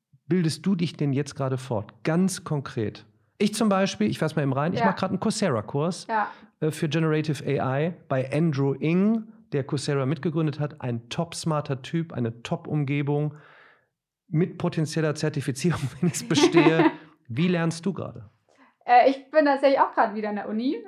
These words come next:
Speaker 2: Ähm, ich setze mich montags abends, äh, an der tum, äh, auch in 'nen A-I-Kurs.
Speaker 1: Ah.
Speaker 2: Und, ähm, genau, und mach quasi, ja, bilde mich da freiwillig weiter, weil ich es enorm wichtig finde, einfach, ähm, ja, auf dem neuesten Stand zu sein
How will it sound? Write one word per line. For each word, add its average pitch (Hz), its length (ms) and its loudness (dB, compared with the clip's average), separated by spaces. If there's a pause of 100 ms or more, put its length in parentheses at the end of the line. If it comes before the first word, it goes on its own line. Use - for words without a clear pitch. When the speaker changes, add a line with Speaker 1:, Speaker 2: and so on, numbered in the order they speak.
Speaker 2:
Ähm, 220 320 -2
ich 220 140 -6
setze 233 260 -2
mich 226 80 -6
montags 240 320 -8
abends, 226 500 0
äh, - 100 -8
an 214 460 -2
der 214 140 -6
tum, 262 500 -2
äh, 220 320 -2
auch 262 260 4
in 220 160 -4
'nen 208 260 -4
A-I-Kurs. 254 840 0
Speaker 1:
Ah. 202 120 -6 (220)
Speaker 2:
Und, 226 540 -2
ähm, 214 320 -4
genau, 208 420 0
und 202 320 -6
mach 220 240 -2
quasi, 208 720 -4 (340)
ja, 240 160 8
bilde 220 220 2
mich 233 120 -4
da 220 300 6
freiwillig 214 440 -2
weiter, 214 500 -2
weil 202 180 0
ich 202 220 -10
es 214 180 -16
enorm 208 300 -6
wichtig 214 280 -10
finde, 208 300 -6
einfach, 202 840 -2
ähm, 196 300 -10
ja, 247 380 4
auf 202 140 -4
dem 202 120 -8
neuesten 208 320 -6
Stand 240 300 -4
zu 247 100 -18
sein 220 540 -4